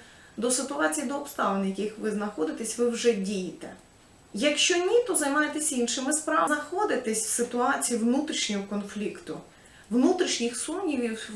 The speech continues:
відносно самої ситуації, тому що що вас може зупиняти саме от по відношенню до ситуації, щоб ставити крапку на безперспективних і безрезультативних стосунків? Це сумніви на наступний шанс, можливість.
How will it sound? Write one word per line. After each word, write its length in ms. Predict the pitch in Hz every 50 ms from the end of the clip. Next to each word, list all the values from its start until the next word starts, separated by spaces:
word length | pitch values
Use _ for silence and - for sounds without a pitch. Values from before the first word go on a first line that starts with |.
| 202
відносно 580 | 202 214 233 233 247 262 277 277 277 - 254 254
самої 360 | 254 277 262 247 254 226 214
ситуації, 600 | 202 - 196 - 208 202 180 180 180 185 196 196
тому 280 | - 240 240 262 302 302
що 220 | 302 - 247 240
що 320 | - - - 349 370 381 330
вас 320 | 247 254 277 285 - 247
може 300 | 240 262 269 254 240 233
зупиняти 680 | 202 226 220 - 233 226 247 285 320 349 370 359 311 247
саме 420 | - - 233 226 226 214 214 214 - - - - - - -
от 180 | - 214 208
по 120 | - 233 226
відношенню 440 | 214 233 233 233 233 233 226 220 214
до 140 | 202 214
ситуації, 680 | 208 - 233 - - 233 240 277 311 320 320 - - - - -
щоб 320 | - - - - 277 - -
ставити 460 | - - 294 277 277 277 - - -
крапку 600 | - - 240 208 185 170 - - - - 170 170 180
на 160 | 196 208 208
безперспективних 1500 | 208 190 180 185 220 240 247 254 240 240 - - - - - 233 233 - - - 233 240 - 302 311 330 302 269 262 -
і 20 | 214
безрезультативних 880 | 208 220 202 208 214 214 208 226 214 - 214 214 208 226 214 208 202
стосунків? 540 | - - - 214 - - 190 180 185 - 190 196
Це 120 | - 277
сумніви 580 | 269 - - 370 370 370 330 311 269 254 269 262
на 540 | 254 247 247 254 269 277 285 277 269 262 254
наступний 640 | 240 247 247 262 262 - - 294 254 247 226 214
шанс, 380 | 214 - 226 196 196 196 - -
можливість. 560 | 202 196 190 190 185 165 - - - - -